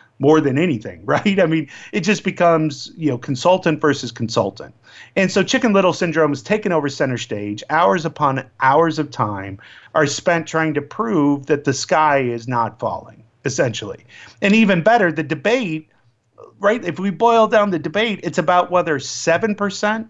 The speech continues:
plus or minus seven percent, or plus or minus ten percent is accurate enough.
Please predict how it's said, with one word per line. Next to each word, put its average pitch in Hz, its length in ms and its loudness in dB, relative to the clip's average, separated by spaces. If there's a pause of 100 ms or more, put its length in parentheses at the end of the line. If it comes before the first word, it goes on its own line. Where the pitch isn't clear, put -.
plus 185 240 0
or 185 60 -4
minus 160 260 -4
seven 160 360 -2
percent, 202 460 -6
or 151 80 2
plus 170 300 0
or 170 60 0
minus 147 320 -2
ten 196 300 -2
percent 120 520 -4 (320)
is 143 220 0
accurate 135 400 0
enough. 120 480 -4